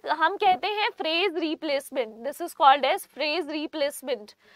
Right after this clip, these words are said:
हम एक सेंटेंस का पार्ट ले रहे हैं और उसे रिप्लेस करने की कोशिश कर रहे हैं।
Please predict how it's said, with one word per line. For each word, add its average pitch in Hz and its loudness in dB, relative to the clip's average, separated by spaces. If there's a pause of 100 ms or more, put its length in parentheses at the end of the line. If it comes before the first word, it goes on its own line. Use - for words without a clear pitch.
(240)
हम 320 8
एक 285 0
सेंटेंस 330 -2
का 370 4
पार्ट 285 8
ले 339 -4
रहे 359 0
हैं 415 4
और 453 8
उसे 392 -2
रिप्लेस 370 2
करने 349 6
की 330 -6
कोशिश 294 2
कर 302 2
रहे 269 2
हैं। 254 -4